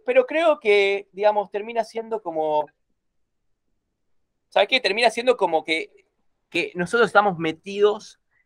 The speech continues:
eh, realmente en esta encrucijada. Eh, y no, y no estamos metidos de palabra, estamos comprometidos hasta con nuestro profit, digamos, ¿no? Estamos, estamos dejando de ganar plata,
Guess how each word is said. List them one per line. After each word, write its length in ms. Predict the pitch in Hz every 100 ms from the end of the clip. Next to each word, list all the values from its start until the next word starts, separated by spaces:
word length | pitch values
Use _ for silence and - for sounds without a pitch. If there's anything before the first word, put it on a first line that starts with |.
| _ -
eh, 880 | 151 143 135 139 131 131 104 - _ _ _ -
realmente 960 | 156 175 190 185 202 202 196 185 -
en 80 | 151
esta 180 | 165 175
encrucijada. 680 | 156 151 156 160 143 110 - _ _ _
Eh, 760 | 143 135 131 123 120 117 98 -
y 140 | 147 165
no, 140 | 208
y 100 | 185
no 120 | 190
estamos 280 | 226 226 214
metidos 380 | 156 147 160 151
de 100 | 135
palabra, 420 | 139 139 131 123
estamos 360 | 131 196 220 - - _ _ _
comprometidos 580 | - 160 170 165 160 240
hasta 200 | 190 160
con 200 | 151 147
nuestro 500 | 151 147 151 143 98 -
profit, 500 | 247 269 - 117 _ _ -
digamos, 340 | 127 117 113
¿no? 180 | 131 180
Estamos, 260 | 180 180
estamos 240 | 165 226 240
dejando 380 | 202 202 214 208
de 100 | 160
ganar 300 | 147 175 -
plata, 440 | 170 180 214